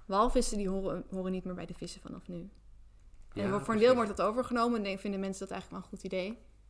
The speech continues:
Speaker 2: Dus eigenlijk een soort anatomie-, eigenlijk een soort anatomische v-, vergelijkingen gaat hij eigenlijk maken tussen, eh, tussen, tussen, tussen die, of tenminste, anatomische vergelijkingen worden op een bepaalde manier ook leidend voor die taxonomie.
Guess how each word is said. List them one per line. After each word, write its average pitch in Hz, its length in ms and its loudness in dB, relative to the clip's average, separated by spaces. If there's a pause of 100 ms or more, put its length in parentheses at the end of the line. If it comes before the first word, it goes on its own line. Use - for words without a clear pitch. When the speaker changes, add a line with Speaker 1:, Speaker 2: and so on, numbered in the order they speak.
(200)
Speaker 2:
Dus - 80 -18
eigenlijk 127 100 -4
een 113 60 -4
soort 135 140 -2
anatomie-, 131 520 2
eigenlijk 120 140 -4 (100)
een 123 60 -2
soort - 80 -6
anatomische 127 580 -2
v-, - 380 -18
vergelijkingen 113 800 0
gaat 92 180 -6
hij 92 100 -6
eigenlijk 90 320 -10
maken 87 280 -10
tussen, 98 400 -8
eh, 90 120 -8 (560)
tussen, 104 240 -6
tussen, 107 460 -6
tussen 101 240 -4
die, 110 120 -2
of 110 80 -2
tenminste, 123 380 0
anatomische 127 380 0
vergelijkingen 113 440 -2
worden 104 180 -2
op - 60 -6
een - 60 -4
bepaalde 104 240 -2
manier 101 180 -2
ook 117 180 -2
leidend 87 360 -4
voor 90 140 -8
die 85 100 -12
taxonomie. 85 560 -14